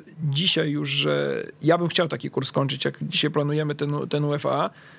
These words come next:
I, i wierzę w to, że, że te efekty przyjdą.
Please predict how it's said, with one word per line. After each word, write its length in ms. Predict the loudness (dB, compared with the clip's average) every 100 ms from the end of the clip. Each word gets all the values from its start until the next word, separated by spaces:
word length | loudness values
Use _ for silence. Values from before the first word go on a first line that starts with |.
| -20 -16
I, 220 | -4 -4 -2 -4
i 60 | 0
wierzę 340 | 2 2 0
w 40 | 0
to, 180 | 0 2
że, 340 | 0 0 -2
że 100 | 0
te 120 | 0
efekty 340 | 0 0 -2 -2
przyjdą. 400 | 0 2 0